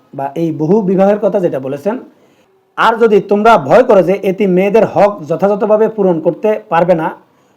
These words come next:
তবে যেই সব মেয়েদের মধ্য থেকে যাদের ভালো লাগে তাদের বিয়ে করে নাও, দুই, তিন অথবা চারটি পর্যন্ত। আর যদি এরূপ আশঙ্কা করো তাদের মধ্যে ন্যায় সংযত আচরণ বজায় রাখতে পারবে না,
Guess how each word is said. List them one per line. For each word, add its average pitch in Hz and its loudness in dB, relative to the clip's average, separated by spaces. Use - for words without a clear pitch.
তবে 185 -2
যেই 175 -2
সব 196 -2
মেয়েদের 185 0
মধ্য 185 -2
থেকে 220 -4
যাদের 165 -2
ভালো 160 -2
লাগে 214 2
তাদের 156 -2
বিয়ে 190 0
করে 190 0
নাও, 165 -4
দুই, 240 -2
তিন 277 -2
অথবা 175 -2
চারটি 220 0
পর্যন্ত। 131 -10
আর 190 2
যদি 214 -4
এরূপ 220 4
আশঙ্কা 233 0
করো 185 2
তাদের 185 -2
মধ্যে 220 2
ন্যায় 190 0
সংযত 240 -2
আচরণ 175 -2
বজায় 170 0
রাখতে 170 -2
পারবে 175 0
না, 269 -2